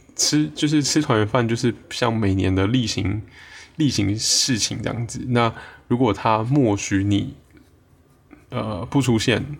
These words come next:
他也不责备你，或是不怎样的话，其实也是会有不出现的，就是没有，没有，没有一起去吃团圆饭的状况啦。对，那总之他们之间的羁绊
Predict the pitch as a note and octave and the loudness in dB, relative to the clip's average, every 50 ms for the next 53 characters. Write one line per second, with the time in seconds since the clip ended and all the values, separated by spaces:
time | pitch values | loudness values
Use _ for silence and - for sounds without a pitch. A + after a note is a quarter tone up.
0 | - - _ - - A#2 A2 G#2 F#2+ - A#2+ G#2+ - G#2+ F#2+ F#2 G2+ A2 G2+ G2 | -16 -20 _ -2 0 2 2 2 0 0 -2 0 0 0 0 2 2 2 0 0
1 | G2 G#2 G#2 A#2+ G#2+ G2+ G2+ G2 G2+ - - - - _ _ _ _ _ _ _ | -2 -2 -2 -2 0 2 2 2 2 0 -6 -12 -20 _ _ _ _ _ _ _
2 | _ _ _ - C3 - - G2+ G2 G2 F#2+ F#2 - E2+ - - - - - F#2+ | _ _ _ -2 -2 0 0 0 2 2 2 2 0 -2 -4 -6 -6 -4 -4 -2
3 | F2+ G2 G2 G2+ G#2 - - - - - - _ _ _ _ _ _ - B2+ G#2+ | 0 2 0 0 -2 -6 -14 -20 -20 -20 -20 _ _ _ _ _ _ -4 -2 0
4 | G#2 F#2+ - C#3 C3+ B2+ B2 C#3+ C3+ A#2 - - - B2 A2+ - A#2 G#2+ G2+ A#2+ | 0 0 2 2 2 2 4 2 2 2 2 2 0 -2 0 2 0 0 2 2
5 | G#2 F#2+ G2+ G2 - - - - - - C3 B2 A2+ G#2+ G#2 A#2 B2 A#2+ A2+ A#2+ | 0 0 -2 -4 -8 -16 -10 -6 -4 0 2 2 4 4 4 4 2 4 4 4
6 | A#2+ A2 G2+ G2+ G2+ G#2+ A#2 A2 G#2 G#2 G#2+ - G#2 F#2+ - - G#2+ - - G2+ | 4 4 2 0 0 2 2 2 2 0 0 0 -2 -2 -2 -4 -4 -4 -4 -2
7 | - G#2+ G2 G2+ G2+ G2+ - G2+ F#2+ F2 - G2+ F#2+ F#2+ - - A2+ G#2+ G#2 - | 0 0 2 2 0 0 0 -2 -2 0 -2 -4 -4 -4 -8 -8 -8 -8 -8 -14
8 | - - - - - - - - - - _ - - - - _ _ _ _ _ | -16 -20 -20 -20 -20 -20 -20 -20 -20 -20 _ -20 -20 -20 -20 _ _ _ _ _
9 | - G#2+ G#2+ G#2+ B2+ C#3+ C3 - G#2 G2 G#2 A#2 A#2+ C3 C3 B2 A#2 G#2+ G2 - | -2 0 2 2 2 2 2 2 2 2 2 2 2 2 2 4 2 0 0 -2
10 | - A#2 A2 A#2 A#2+ A#2+ A2+ G#2 F#2 A#2 A2+ G#2 A2 A#2 A2+ G#2 G#2 - B2 | -4 -2 0 0 2 2 0 0 0 0 0 2 2 2 2 2 0 -2 -4